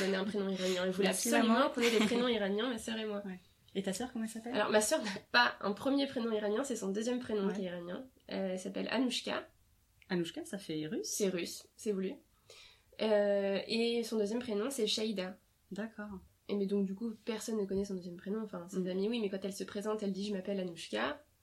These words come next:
Speaker 1: Donc pareil, les gens buguent un peu. Euh, « Mais t'es de quelle origine ? » Alors elle, c'est encore plus compliqué. «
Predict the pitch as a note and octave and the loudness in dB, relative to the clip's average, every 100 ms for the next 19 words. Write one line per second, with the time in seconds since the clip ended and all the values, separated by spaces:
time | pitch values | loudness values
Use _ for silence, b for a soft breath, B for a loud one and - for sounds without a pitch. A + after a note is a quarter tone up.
0 | - G#3 G#3 A#3 A3+ A3 G3+ G3+ G#3 G#3 | -6 -4 2 2 4 2 2 2 0 2
1 | G3+ G3 F#3+ G#3+ C4+ E4+ B B - F#3 | 0 0 -2 -2 -4 -6 B B -4 -4
2 | F3+ F3 F#3 F3 G3+ A#3 A#3+ A#3 G#3+ G#3+ | -4 -4 -4 -4 -4 0 2 2 0 0
3 | F3+ G#3 B3+ G#3 F#3 A#3 A#3 G#3 C4 | 2 2 0 -2 -4 -6 -4 -2 0